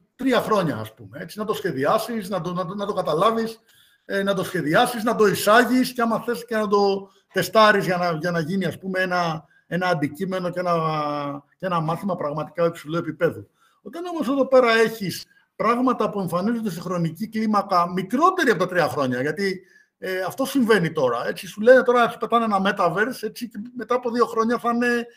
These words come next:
κάτι άλλο ή θα είναι, ε, το industrial metaverse, έτσι, σε, ε, σε ένα χρόνο. Οπότε, ε,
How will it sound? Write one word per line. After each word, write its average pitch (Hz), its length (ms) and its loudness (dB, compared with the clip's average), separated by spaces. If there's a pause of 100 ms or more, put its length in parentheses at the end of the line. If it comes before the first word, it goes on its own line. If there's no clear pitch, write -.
(100)
κάτι 247 280 0
άλλο 233 360 4
ή 190 120 -2
θα 208 160 -4
είναι, 214 480 0 (360)
ε, 180 100 -12 (260)
το 220 100 2
industrial 220 600 6
metaverse, 151 540 -2
έτσι, 165 200 -10
σε, 160 360 0 (340)
ε, 170 200 -4
σε 180 120 -6
ένα 170 140 -4
χρόνο. 160 340 -2 (120)
Οπότε, 254 420 2 (200)
ε, 208 120 -12